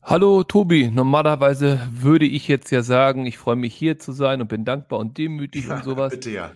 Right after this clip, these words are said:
Speaker 1: Tatsächlich,
Speaker 2: Ja.
Speaker 1: ich bin nur da, das ist wirklich, das ist wirklich Pflicht zum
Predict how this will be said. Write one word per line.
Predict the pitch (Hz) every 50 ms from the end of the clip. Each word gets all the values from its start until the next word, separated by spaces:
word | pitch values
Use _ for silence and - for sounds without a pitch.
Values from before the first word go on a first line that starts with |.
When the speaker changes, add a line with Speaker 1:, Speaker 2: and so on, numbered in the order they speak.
| - -
Speaker 1:
Tatsächlich, | - 147 - 160 170 160 151 151
Speaker 2:
Ja. | 151
Speaker 1:
ich | 143
bin | 170 175 170
nur | 170 175 180 165
da, | 143 156 151 160 165 156 139 139 135 135 -
das | - - 160 165
ist | 170 143
wirklich, | 165 180 - 160 135 - - _ _ 170
das | - 170 196 202
ist | 208 160
wirklich | 160 180 - 165 156 -
Pflicht | - - 175 151 - _
zum | - 139 135 127 123 120 120 113